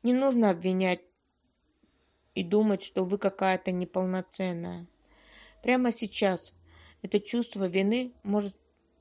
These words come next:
стать дополнительным препятствием к появлению беременности и создавать излишнее напряжение и тревогу.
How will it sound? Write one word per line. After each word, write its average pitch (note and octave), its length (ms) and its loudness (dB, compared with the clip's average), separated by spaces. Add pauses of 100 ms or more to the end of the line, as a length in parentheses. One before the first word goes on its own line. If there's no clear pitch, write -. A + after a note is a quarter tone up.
(220)
стать G#3 420 0
дополнительным G3+ 840 2
препятствием F#3+ 800 -2
к - 260 -20 (200)
появлению F3+ 560 -2
беременности F3 880 -4 (600)
и A#3 80 -2
создавать G#3 580 4
излишнее G#3 540 0
напряжение F#3+ 680 0
и G3 40 -12
тревогу. F3+ 720 -4